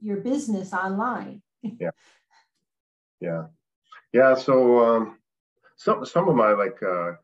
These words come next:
Speaker 2: core, core beliefs are, like, um, i-, if you, if you don't know what to do, do, do anything productive, e-, e-, even if it's not that productive, you know, e-, even if it only makes you a dollar,
Speaker 1: Mm-hmm.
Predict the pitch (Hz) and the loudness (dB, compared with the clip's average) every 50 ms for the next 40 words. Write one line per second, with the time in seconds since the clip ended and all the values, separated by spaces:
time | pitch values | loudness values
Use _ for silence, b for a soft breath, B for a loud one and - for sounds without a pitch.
0 | - 92 - - _ _ - - - 107 107 107 107 107 107 107 - - - - | -20 -20 -20 -20 _ _ -20 -10 -4 0 0 2 2 2 0 -2 -8 -14 -4 0
1 | 120 117 110 101 92 90 85 85 90 95 95 92 - _ 90 87 82 80 78 76 | 2 2 2 2 -2 -6 -8 -8 -10 -10 -12 -14 -14 _ -8 -6 -6 -6 -6 -8
2 | 76 73 _ _ _ _ _ _ _ _ _ _ _ _ _ _ _ _ _ _ | -8 -12 _ _ _ _ _ _ _ _ _ _ _ _ _ _ _ _ _ _
3 | _ _ _ _ _ _ _ 90 90 90 87 85 - 143 - - 123 - 117 127 | _ _ _ _ _ _ _ -6 -6 -6 -6 -6 -8 -8 -4 -4 -2 -2 -2 -2
4 | - 131 117 - 113 113 - 123 127 123 117 - 135 120 113 107 107 - - - | -2 -2 -2 -2 -4 -2 0 0 0 2 2 2 2 4 4 4 2 0 -4 -10
5 | 90 85 98 107 104 95 92 92 82 - 104 117 120 - _ - 110 113 120 107 | -14 -10 -8 -6 -6 -6 -6 -8 -10 -10 -12 -12 -12 -14 _ -8 -8 -8 -6 -6
6 | 104 104 104 104 - - 92 90 87 - 82 80 80 78 - _ - - - _ | -6 -6 -6 -8 -8 -10 -10 -10 -10 -10 -10 -10 -10 -10 -10 _ -20 -20 -20 _
7 | _ _ _ - - - - - - - - 190 196 190 185 185 180 143 131 - | _ _ _ -18 -16 -12 -6 -4 -4 -2 0 0 2 4 4 4 4 0 -2 0
8 | 139 131 120 - - 101 - 98 98 104 - - - 98 90 87 87 - - 85 | 0 0 0 0 -4 -6 -4 -4 -2 -4 -6 -8 -10 -8 -6 -6 -8 -8 -12 -20
9 | 85 87 87 90 90 101 120 120 117 - 139 135 127 135 123 117 120 - 113 110 | -18 -12 -10 -10 -8 -6 -4 -4 -2 0 0 0 2 2 0 0 0 0 0 0
10 | 104 95 98 98 92 - - 92 90 82 87 82 82 82 95 87 95 98 92 - | 0 -2 -4 -6 -8 -10 -12 -12 -8 -6 -4 -4 -4 -4 -6 -8 -10 -12 -16 -18